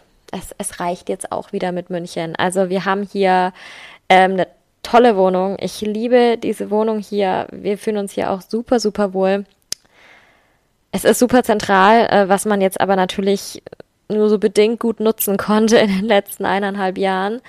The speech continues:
Aber es ist natürlich dadurch, dass es zentral ist, auch laut, das ist klar.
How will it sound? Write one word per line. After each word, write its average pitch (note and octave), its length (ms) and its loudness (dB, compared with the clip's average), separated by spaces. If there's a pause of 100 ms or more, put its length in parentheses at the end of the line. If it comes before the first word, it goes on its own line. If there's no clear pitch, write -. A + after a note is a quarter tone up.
(1000)
Aber A3 440 6
es G3 260 0
ist - 220 -4
natürlich F#3+ 480 -2
dadurch, F#3 260 0
dass F#3 140 -4
es F3 140 -10
zentral F3 500 0
ist, F3 180 -2
auch D#3 200 -2
laut, G#3+ 600 2
das E3 160 -10
ist - 200 -14
klar. G3+ 520 -4